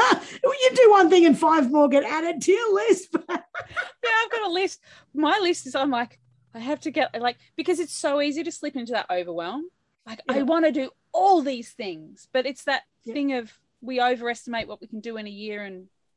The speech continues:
Speaker 2: in a week, or
Speaker 1: Oh, yeah.
Speaker 2: underestimate what we can do in a year sort of thing. And one more thing, just one step at a time.
Speaker 1: Yeah.
Speaker 2: And I, I get easily distracted and overwhelmed. And so how
Speaker 1: Yeah.
Speaker 2: then,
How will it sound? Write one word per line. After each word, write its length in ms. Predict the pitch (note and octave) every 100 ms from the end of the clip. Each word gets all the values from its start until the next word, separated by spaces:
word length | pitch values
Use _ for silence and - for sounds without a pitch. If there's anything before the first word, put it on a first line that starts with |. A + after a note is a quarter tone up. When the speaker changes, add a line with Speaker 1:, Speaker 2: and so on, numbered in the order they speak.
| -
Speaker 2:
in 140 | A#3+
a 60 | G#3+
week, 320 | G#3+ A3 -
or 200 | G3+ G#3+
Speaker 1:
Oh, 20 |
yeah. 400 | G#3 F#3+ F#3 F3+ F3+ -
Speaker 2:
underestimate 600 | A3+ A3 A3 A3 A3 G3+
what 120 | G#3
we 60 | A3
can 80 | G#3
do 140 | G3+
in 60 | G3
a 40 |
year 320 | F3 F#3 A3
sort 220 | B3+ A#3 G#3
of 60 |
thing. 300 | - G#3 C#4
And 180 | C4 G#3 _ - _ _ _ _ _ _ _ _ _ _ _
one 200 | A3 A3+
more 140 | A3
thing, 280 | G#3+ G#3 F3
just 200 | - -
one 180 | F#3+ G3
step 300 | - A3 G3
at 60 | G3
a 40 |
time. 440 | - F#3+ D#3+ D3+ D3+ _ _ _ -
Speaker 1:
Yeah. 240 | A3 G#3+ G#3+
Speaker 2:
And 260 | A3+ G#3+ _ _ _
I, 420 | A3 A3+ A#3+ A3 A3+
I 40 |
get 200 | A3 G#3+
easily 320 | G3+ G#3 G3+
distracted 480 | F3+ F3 G3+ F#3+ F#3
and 80 | F3+ F3+
overwhelmed. 600 | F3+ F3 F3+ F3 F3+ E3+
And 320 | F3 E3+ E3 _ _ _ _
so 320 | - C4 B3
how 500 | A#3+ B3 C#4 D4+ D4 C#4+
Speaker 1:
Yeah. 80 | B3 -
Speaker 2:
then, 460 | B3 A#3+ A#3 A3+